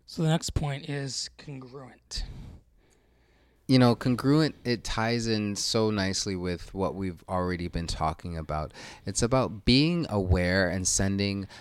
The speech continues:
Speaker 2: a consistent message, aware of how you feel, and not sending a mixed message. So to,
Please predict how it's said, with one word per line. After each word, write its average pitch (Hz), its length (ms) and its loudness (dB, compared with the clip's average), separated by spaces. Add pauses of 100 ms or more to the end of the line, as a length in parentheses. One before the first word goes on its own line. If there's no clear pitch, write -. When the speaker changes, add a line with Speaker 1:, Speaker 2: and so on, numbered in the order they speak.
Speaker 2:
a 98 300 -2
consistent 110 680 -4
message, 90 760 -2
aware 104 320 2
of 117 100 -2
how 110 160 -2
you 98 180 -2
feel, 90 580 -2 (240)
and 95 180 0
not 101 260 2
sending 107 500 0
a 95 160 -4
mixed 92 880 0
message. 76 600 -4 (360)
So 95 760 4
to, 98 800 0